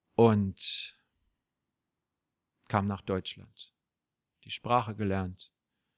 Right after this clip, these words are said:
Die waren alle komisch, die Deutschen. Erstens sprechen die so komisch, sprechen kein Arabisch. Dann kannte er niemand. Die haben sich auch anders verhalten.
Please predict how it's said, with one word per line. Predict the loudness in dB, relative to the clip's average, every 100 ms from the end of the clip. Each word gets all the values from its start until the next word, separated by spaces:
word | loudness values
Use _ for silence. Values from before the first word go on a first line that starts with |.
| _ _ _ _ -8
Die |
waren | -4 -2
alle | -4 -6
komisch, | 0 0 0 -4
die | -4
Deutschen. | 0 -2 -2 -8 -8 -20 _ -14
Erstens | -10 -8 -8
sprechen | -6 -6 -6 -4
die | -2
so | -2
komisch, | 0 -2 -2 -2 -4
sprechen | -4 -10 -8
kein | -8 -6
Arabisch. | -2 0 0 -2 -8 -10 _ _ _ _ _ _ _ _ _ _ -8
Dann | -6
kannte | 0 0 2 0
er | 2
niemand. | 2 0 -2 -4 -10 -16 -18 _ _ _ _ _
Die | -4
haben | -2
sich | -2 -8
auch | -8
anders | -4 -2 0
verhalten. | 0 2 2 0 -6 -18